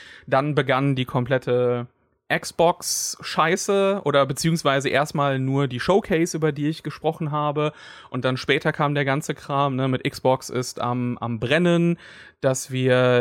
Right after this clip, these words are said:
äh, die Info hatten, oh, Microsoft könnte vielleicht Xbox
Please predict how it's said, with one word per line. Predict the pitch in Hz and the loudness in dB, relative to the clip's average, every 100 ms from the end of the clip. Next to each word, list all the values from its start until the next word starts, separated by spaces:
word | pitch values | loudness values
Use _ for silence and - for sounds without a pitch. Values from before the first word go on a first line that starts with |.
| 120 | 4
äh, | 120 120 107 98 82 90 82 123 123 - | 2 0 0 -2 -4 -6 -8 -12 -16 -10
die | 131 131 | -2 -2
Info | 156 160 | 0 0
hatten, | 143 - 139 | 0 -2 -2
oh, | 135 131 | 2 2
Microsoft | 127 127 - - 143 131 - - | 2 0 -2 -2 -2 -2 -10 -14
könnte | - 139 135 | -2 -2 0
vielleicht | 135 123 127 - | 0 0 0 -2
Xbox | 131 - 135 131 - | -6 -2 0 0 -2